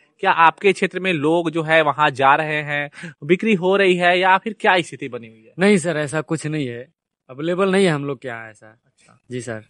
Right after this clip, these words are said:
Speaker 1: अच्छा, तो लगभग, अ, कितने किसान होंगे आपके ग्राम सभा में?
Speaker 2: लगभग, लगभग कम से कम सौ,
Speaker 1: सौ
Speaker 2: सौ,
Speaker 1: से
Speaker 2: सौ
Speaker 1: अधिक।
Speaker 2: डेढ़ सौ, हाँ, सौ, सौ डेढ़ सौ।
Speaker 1: तो, अ, अभी, अ, क्या-क्या खेती करते हैं यहाँ के किसान?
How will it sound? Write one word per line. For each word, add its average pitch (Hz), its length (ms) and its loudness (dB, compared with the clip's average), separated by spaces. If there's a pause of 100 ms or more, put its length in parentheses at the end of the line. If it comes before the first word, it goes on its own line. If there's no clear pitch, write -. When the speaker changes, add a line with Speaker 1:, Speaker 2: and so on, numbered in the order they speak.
(320)
Speaker 1:
अच्छा, 160 120 -16
तो 196 120 -12
लगभग, 202 280 0
अ, 185 160 4
कितने 214 380 0
किसान 185 340 4
होंगे 170 200 -2
आपके 170 260 2
ग्राम 143 240 -4
सभा 131 240 -12
में? 156 200 -20 (520)
Speaker 2:
लगभग, 143 320 -8
लगभग 139 720 -2 (840)
कम 170 160 -2
से 175 140 -6
कम 202 200 0
सौ, 170 340 6
Speaker 1:
सौ - 340 -8
Speaker 2:
सौ, 170 260 8
Speaker 1:
से 147 120 0
Speaker 2:
सौ 165 80 2
Speaker 1:
अधिक। 160 80 2
Speaker 2:
डेढ़ 156 160 4
सौ, 135 180 -6
हाँ, 120 240 -8
सौ, 123 240 -6
सौ 143 160 -4
डेढ़ 123 180 -4
सौ। 110 160 -18 (180)
Speaker 1:
तो, 180 240 -2
अ, 135 500 -4
अभी, 208 300 -2
अ, - 60 -4 (600)
क्या-क्या 233 340 -2
खेती 226 320 -2
करते 196 240 2
हैं 185 80 2
यहाँ 160 220 4
के 165 100 -6
किसान? 139 400 -12